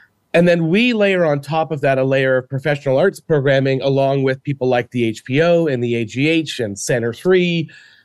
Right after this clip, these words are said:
um, to put on, um, really high caliber arts events, everything from the H P O playing the Beatles at First Ontario Centre to the Winterfest Hub on the roof of Jackson Square.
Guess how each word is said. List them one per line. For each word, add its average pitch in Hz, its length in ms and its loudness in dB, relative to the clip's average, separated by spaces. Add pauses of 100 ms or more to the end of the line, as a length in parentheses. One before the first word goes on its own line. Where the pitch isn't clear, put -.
(100)
um, 123 340 0
to 160 100 -4
put 160 220 0
on, 139 420 0
um, 117 480 -2 (560)
really 156 220 4
high 139 200 0
caliber 131 380 -2
arts 123 260 -2
events, 110 280 -4
everything 131 300 0
from 120 300 -2
the 131 120 0
H 139 220 -2
P 135 160 0
O 131 100 2
playing 131 320 -2
the 123 80 -2
Beatles 127 420 -2
at 117 140 -6
First 131 240 -6
Ontario 123 420 -2
Centre 123 460 -2 (400)
to 160 180 2
the 143 100 4
Winterfest 135 520 0
Hub 127 220 -2
on 120 80 0
the 120 80 0
roof 127 180 0
of 123 80 -4
Jackson 120 400 -4
Square. 113 540 -2